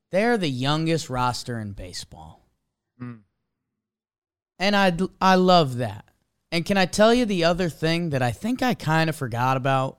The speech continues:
Speaker 1: especially with all those – young, strong, handsome boys walking around? Tito, Terry Francona,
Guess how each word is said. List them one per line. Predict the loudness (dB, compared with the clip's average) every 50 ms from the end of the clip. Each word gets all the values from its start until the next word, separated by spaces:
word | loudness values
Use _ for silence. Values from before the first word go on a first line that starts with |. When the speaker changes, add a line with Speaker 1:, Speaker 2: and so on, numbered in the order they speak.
| _ -10
Speaker 1:
especially | -10 -6 -2 0 0 0 0 -2 -2 0
with | 0 0 0 0
all | 0 2 2
those – | 2 0 -2 -2 -4 -8 -12 -16 _ _ _ _ _ _ _ _ _ _ _ _ _
young, | -6 -2 0 2 2 2 2 0 0 -2 -4 -6 -10
strong, | -10 -10 -6 -4 -2 0 2 2 2 0 -2 -4
handsome | -4 -4 -4 -4 -4 -6 -6 -6 -6 -6
boys | -6 -6 -4 -4 -4 -4 -6 -6 -10 -6
walking | -4 -4 -4 -4 -4 -6 -6
around? | -4 -4 -4 -4 -4 -6 -10 _ _ _ _ _ _ _ _ _ _ _ _ _ _ _ _ _ _ _ _ _ _ _ _ _ _ _ _ _ _ _ _ _ _ _ _ _ _ -4
Tito, | 0 4 4 4 6 6 6 6 4 4 4 0 -6 -12 _ _ _ _ _ _ _ _ _ _ _ _ _ _
Terry | 0 4 4 4 4 4 0 -2
Francona, | -2 -4 -2 -2 -2 -2 -4 -2 -2 0 0 0 0 0 -2 -2 -2 -4 -8